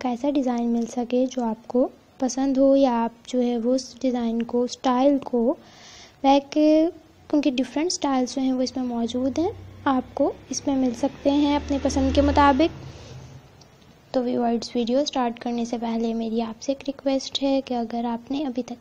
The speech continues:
हमारे चैनल को सब्सक्राइब नहीं किया तो काइंडली आप हमारे चैनल को सब्सक्राइब कर दीजिए, नोटिफिकेशन बेल आइकन को प्रेस करें ताकि आपको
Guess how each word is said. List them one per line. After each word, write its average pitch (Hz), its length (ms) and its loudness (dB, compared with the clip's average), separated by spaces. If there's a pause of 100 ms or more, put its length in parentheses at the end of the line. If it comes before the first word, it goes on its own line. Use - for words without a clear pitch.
हमारे 233 240 -6
चैनल 285 360 -4
को 285 140 -6
सब्सक्राइब 262 640 -2
नहीं 254 240 -2
किया 254 240 -2
तो 247 120 -6
काइंडली 226 360 -6
आप 226 180 -4
हमारे 269 240 -2
चैनल 285 300 -2
को 277 140 -6
सब्सक्राइब 269 560 -6 (100)
कर 269 120 0
दीजिए, 262 440 0
नोटिफिकेशन 262 840 -4
बेल 247 260 -2
आइकन 269 380 -2
को 269 60 -4
प्रेस 262 300 -4
करें 269 340 -2
ताकि 233 320 -6
आपको 254 360 -4